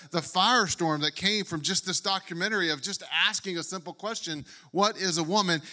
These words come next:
is a reminder that the agent of chaos has been working and is working to disturb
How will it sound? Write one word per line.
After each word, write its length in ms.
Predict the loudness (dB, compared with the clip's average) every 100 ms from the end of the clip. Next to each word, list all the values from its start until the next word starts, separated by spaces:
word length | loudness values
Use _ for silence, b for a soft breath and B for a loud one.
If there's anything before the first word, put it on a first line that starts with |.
| B
is 200 | 0 2
a 60 | 2
reminder 920 | 0 0 0 0 2 0 0 0 0
that 160 | -2 -4
the 120 | -2
agent 300 | 0 0 -2
of 100 | -4
chaos 400 | -4 0 2 0
has 160 | -2 -4
been 340 | -4 -4 -4
working 520 | -2 -2 -2 -6 -6
and 180 | -6 -6
is 220 | -4 -4
working 580 | -6 -2 -2 0 -4 -6 -8
to 120 | -10
disturb 1120 | -6 -2 -2 -2 -6 -4 -2 0 0 -2 -8